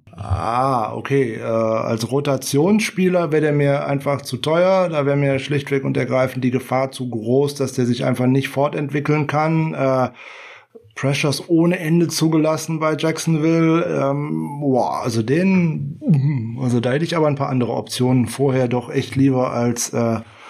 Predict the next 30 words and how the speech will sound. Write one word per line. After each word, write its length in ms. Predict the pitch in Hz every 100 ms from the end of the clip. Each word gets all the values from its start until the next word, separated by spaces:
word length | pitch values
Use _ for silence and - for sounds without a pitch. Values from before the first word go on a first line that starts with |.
| - - - - - -
Cam 400 | 131 123 127 127
Robinson, 680 | 131 123 123 131 123 139
weil 280 | 135 135 135
da 160 | 135 143
befürchte 500 | 147 143 143 143 139
ich 160 | 131
eher, 220 | 151 143 131
das 180 | 123
geht, 320 | - 135 135 -
äh, 220 | 127 127
nicht 240 | 131 131
weiter 220 | 135 135
nach 160 | 127 120
oben, 320 | 175 151 156
sondern 220 | 165 160
das 120 | 151 135
geht 140 | 143
weiter 220 | 143 139
nach 180 | 139 -
unten 720 | - 135 120 110 - 92 85 - 147 131
in 160 | 113
der 140 | 107 104
Produktion, 680 | - 110 101 - 120 110 104
die 140 | 120
er 80 | 113
bis 180 | 104 98
jetzt 200 | 107 107
so 140 | 113
gezeigt 520 | 107 - 107 104 -
hat. 340 | 98 101 -